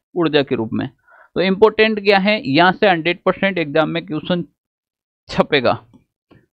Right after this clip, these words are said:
अगर गोबर गैस का आया सवाल तो हंड्रेड परसेंट आपके एग्जाम में आएगा। क्या आएगा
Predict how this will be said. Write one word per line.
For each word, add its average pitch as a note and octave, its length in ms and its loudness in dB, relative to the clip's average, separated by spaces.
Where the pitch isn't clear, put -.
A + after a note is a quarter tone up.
अगर F#3 240 2
गोबर D#3+ 320 2
गैस D3+ 240 2
का E3 260 2
आया C#3+ 220 6
सवाल A#2 320 0
तो D#3+ 140 0
हंड्रेड D#3 320 2
परसेंट F3 360 0
आपके D3+ 260 2
एग्जाम C#3 320 2
में C3+ 60 2
आएगा। C#3+ 280 4
क्या G#3+ 120 6
आएगा F3+ 340 6